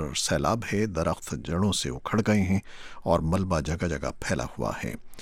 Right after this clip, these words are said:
طوفان سے بجلی کا سلسلہ بھی منقطع ہو گیا ہے کیونکہ بجلی کے کھمبے ٹوٹ گئے ہیں۔ فجی کے وزیر اعظم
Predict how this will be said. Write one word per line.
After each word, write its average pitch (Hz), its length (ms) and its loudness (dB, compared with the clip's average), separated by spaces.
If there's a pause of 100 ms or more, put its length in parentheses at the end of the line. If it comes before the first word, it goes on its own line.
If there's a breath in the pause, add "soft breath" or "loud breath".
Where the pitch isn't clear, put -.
(280 loud breath)
طوفان 139 380 2
سے - 140 0
بجلی 113 300 2
کا 113 100 2
سلسلہ 113 420 2
بھی 123 160 0
منقطع 80 460 0 (100)
ہو 55 100 -4
گیا 82 200 4 (120)
ہے 76 140 0
کیونکہ 82 320 -2
بجلی 101 320 0
کے 80 160 -4
کھمبے 71 300 -2
ٹوٹ - 420 -6
گئے 58 160 -4 (100)
ہیں۔ - 140 -8 (720 loud breath)
فجی 151 260 4
کے 107 380 4
وزیر 98 420 6
اعظم 90 400 4